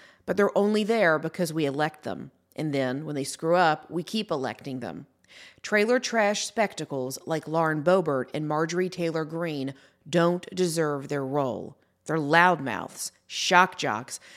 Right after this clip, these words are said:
that destroy America by choosing self-interest over country.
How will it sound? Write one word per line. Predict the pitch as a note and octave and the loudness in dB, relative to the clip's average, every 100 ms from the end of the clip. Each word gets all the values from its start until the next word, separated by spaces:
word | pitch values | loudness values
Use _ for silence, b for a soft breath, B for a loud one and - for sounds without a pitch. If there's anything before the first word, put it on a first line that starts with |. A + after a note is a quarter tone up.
| B B | B B
that | F#3 | -2
destroy | D#3+ - - F3+ F#3 F3+ | -2 -4 -2 4 4 4
America | G3 A3+ A#3+ F#3 D#3 C3+ B2+ B B | 2 2 4 2 0 -6 -6 B B
by | F3+ | 0
choosing | F3+ G3 F#3 F3 F3 | 2 0 0 0 -2
self-interest | - D#3+ D3 - G3 - C3+ C#3 - - | 0 0 0 -2 -4 -2 -4 -4 -6 -8
over | C#3 A2+ | -8 -6
country. | - F3 - A2+ D#2+ - | -2 -2 -2 -8 -8 -12